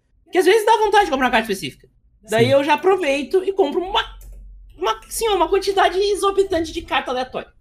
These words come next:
Speaker 1: E daí quando chega eu dou um jeito, entendeu? E é
Speaker 2: Sim.
Speaker 1: isso aí, sabe? Tipo, é bem descompromissado o negócio, não tem muito uma, uma obrigação de ser o melhor de todos. Tem, eu, eu,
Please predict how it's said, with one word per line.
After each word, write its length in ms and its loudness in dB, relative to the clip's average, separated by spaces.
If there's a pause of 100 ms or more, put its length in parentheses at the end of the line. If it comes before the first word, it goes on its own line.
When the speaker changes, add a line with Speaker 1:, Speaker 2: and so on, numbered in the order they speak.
(440)
Speaker 1:
E 80 -8
daí 120 -2
quando 160 0
chega 340 2
eu 100 2
dou 120 2
um 40 -2
jeito, 300 -6 (260)
entendeu? 360 -4
E 200 -4
é 60 2
Speaker 2:
Sim. 60 -4
Speaker 1:
isso 160 0
aí, 220 -4
sabe? 340 -4
Tipo, 380 -4 (220)
é 160 -4
bem 160 2
descompromissado 880 2
o 40 -4
negócio, 480 -2
não 140 -8
tem 220 -2
muito 280 -2
uma, 680 -4 (280)
uma 140 -4
obrigação 520 0
de 120 -8
ser 140 0
o 40 2
melhor 340 0
de 120 -8
todos. 440 -6 (340)
Tem, 140 0
eu, 80 2
eu, 320 0